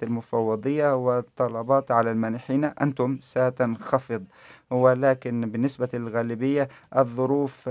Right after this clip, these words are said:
ليست متوفرة بسبب الإخفاق في وقف الحرب وتحقيق السلام المستدام. إن لم يعودوا،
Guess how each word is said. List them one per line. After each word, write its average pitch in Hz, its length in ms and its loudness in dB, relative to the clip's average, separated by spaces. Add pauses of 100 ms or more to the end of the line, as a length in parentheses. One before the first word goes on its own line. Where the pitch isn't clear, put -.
(120)
ليست 127 880 -2 (200)
متوفرة 117 720 0
بسبب 117 460 0
الإخفاق 117 600 -2
في 120 260 -8
وقف 127 280 2
الحرب 117 420 2
وتحقيق 120 480 -8
السلام 113 380 -8
المستدام. 120 920 -2 (460)
إن 139 440 2
لم 139 220 0
يعودوا، 113 680 -4